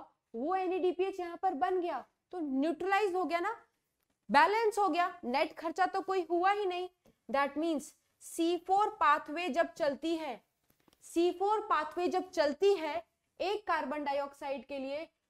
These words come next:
तो ज़ीरो एनएडीपीएच खर्चा हुआ, ज़ीरो एनएडीपीएच खर्चा हुआ। But जब सी थ्री साइकिल चलेगी बंडल शीट सेल में एक कार्बन डाइऑक्साइड के लिए तो हमें पता है ना दो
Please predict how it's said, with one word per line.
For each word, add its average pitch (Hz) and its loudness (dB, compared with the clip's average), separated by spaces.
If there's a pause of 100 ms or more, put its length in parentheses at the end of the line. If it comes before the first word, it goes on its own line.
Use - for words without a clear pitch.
(160)
तो 302 -4
ज़ीरो 302 -4 (380)
एनएडीपीएच 277 -4
खर्चा 254 -12
हुआ, 233 -8 (800)
ज़ीरो 294 0
एनएडीपीएच 285 -2
खर्चा 240 -10
हुआ। 196 -12 (420)
But 220 -2
जब 262 0
सी 339 0
थ्री 403 4
साइकिल 349 0
चलेगी 392 4
बंडल 294 2
शीट 285 -6
सेल 254 -2
में 254 -2
एक - -4
कार्बन 269 0
डाइऑक्साइड 254 0
के 262 -4
लिए 277 -6 (240)
तो 294 -4
हमें 277 -2
पता 294 -6
है 349 -4
ना 359 -2
दो 294 0